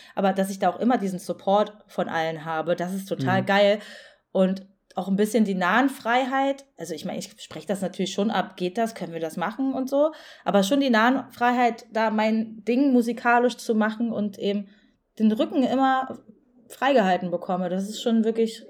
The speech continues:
Speaker 1: Gold wert, sowas.
Speaker 2: Glaub ich. Du hast dann auch erzählt, dass du die Crack-Kuren quasi auch deshalb gegründet hast, weil du schon immer, auch als Kind schon, berühmt werden wolltest.
Speaker 1: <laughs>
Speaker 2: Was ich total lustig fand, so. Weil,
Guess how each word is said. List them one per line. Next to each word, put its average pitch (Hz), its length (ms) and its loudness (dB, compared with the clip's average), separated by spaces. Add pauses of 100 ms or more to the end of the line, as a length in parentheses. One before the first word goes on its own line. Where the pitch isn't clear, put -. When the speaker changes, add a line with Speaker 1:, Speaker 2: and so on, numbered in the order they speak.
(340)
Speaker 1:
Gold 202 280 4
wert, 165 260 0
sowas. 156 460 -8 (800)
Speaker 2:
Glaub 110 240 -6
ich. 110 240 -14 (1400)
Du 120 120 -8
hast 160 260 -2
dann 160 140 -2
auch 156 220 -4
erzählt, 151 840 -4 (220)
dass 131 220 -4
du 139 100 -10
die 135 100 -8
Crack-Kuren 156 520 -6
quasi 143 240 -6
auch - 80 -12
deshalb 160 320 -8
gegründet 160 540 -6
hast, 190 500 -6 (340)
weil 139 140 -2
du 143 100 -2
schon 131 240 -4
immer, 180 520 -2
auch 131 160 -8
als 131 240 -10
Kind 151 240 -4
schon, 151 320 -6
berühmt 156 400 -2
werden 110 340 -8
wolltest. 110 540 -10 (180)
Speaker 1:
<laughs> - 180 -2
Speaker 2:
Was 135 220 -4
ich 156 60 -12
total 180 560 2
lustig 202 300 0
fand, 120 340 -2
so. 117 260 -2 (220)
Weil, 165 400 4